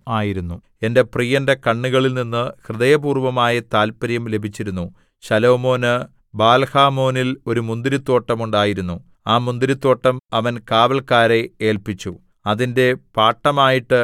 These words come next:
ഓരോ വ്യക്തിയും ആയിരം പണം വീതം കൊണ്ടുവരേണ്ടിയിരുന്നു.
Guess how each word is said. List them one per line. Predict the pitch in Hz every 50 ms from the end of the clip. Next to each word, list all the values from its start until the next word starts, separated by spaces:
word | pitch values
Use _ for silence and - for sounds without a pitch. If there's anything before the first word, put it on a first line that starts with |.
| 123 - _
ഓരോ | 113 110 117 120 127 135
വ്യക്തിയും | 131 131 123 101 - _ - 113 104 104 117 135 135 _ _ _ -
ആയിരം | 107 113 123 131 139 143 147 151 156 147 131
പണം | 139 131 123 127 135 139
വീതം | 139 131 127 120 127 123 - 90 _ _ _ _ _ _ _ _
കൊണ്ടുവരേണ്ടിയിരുന്നു. | 117 113 113 117 135 127 127 123 120 123 123 120 117 117 107 107 101 92 90 87